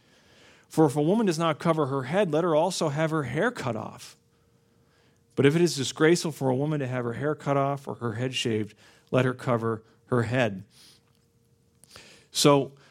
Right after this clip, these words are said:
every woman in the first century culture would have been utterly humiliated to sh-,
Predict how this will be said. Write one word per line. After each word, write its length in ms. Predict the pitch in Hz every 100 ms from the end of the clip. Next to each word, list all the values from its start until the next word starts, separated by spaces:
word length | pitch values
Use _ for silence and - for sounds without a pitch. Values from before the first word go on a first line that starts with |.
| _ _ _ _ _ _ _ -
every 240 | 185 196
woman 360 | 220 185 170 147
in 80 | 147
the 80 | 135
first 320 | 170 170 -
century 320 | 151 143 147
culture 440 | 139 151 135 -
would 140 | 127 131
have 140 | 123
been 200 | 123 123 -
utterly 520 | - 165 175 160 160
humiliated 800 | 143 - 139 143 151 135 117 110
to 260 | - 127 113
sh-, 300 | - -